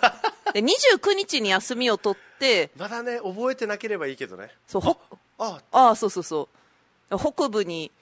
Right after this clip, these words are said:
Speaker 2: い-、ひと-、行ったんだけど。で、去年はもう休もうって言って休んで、
Speaker 1: はい。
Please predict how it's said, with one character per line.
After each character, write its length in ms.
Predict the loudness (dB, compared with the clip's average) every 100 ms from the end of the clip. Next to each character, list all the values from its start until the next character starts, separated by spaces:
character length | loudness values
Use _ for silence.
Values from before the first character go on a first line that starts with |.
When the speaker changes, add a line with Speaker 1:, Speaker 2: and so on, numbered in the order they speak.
| _ _ -16
Speaker 2:
い-、 120 | -14 -10
ひ 100 | -8
と-、 100 | -8 -8
行 100 | -4
っ 40 |
た 120 | -2
ん 40 | -2
だ 80 |
け 120 | -6 -10
ど。 160 | -8 -8
で、 80 |
去 180 | -2 2
年 80 | 4 4 4
は 80 | 4
も 120 | 6
う 40 | 4
休 260 | 4 2
も 160 | 2 2
う 20 |
っ 0 |
て 60 | 2
言 80 | -4
っ 40 |
て 80 | 0
休 360 | -2 0 0 0
ん 140 | 0
で、 280 | 0 2 2
Speaker 1:
は 140 | 0
い。 40 | -8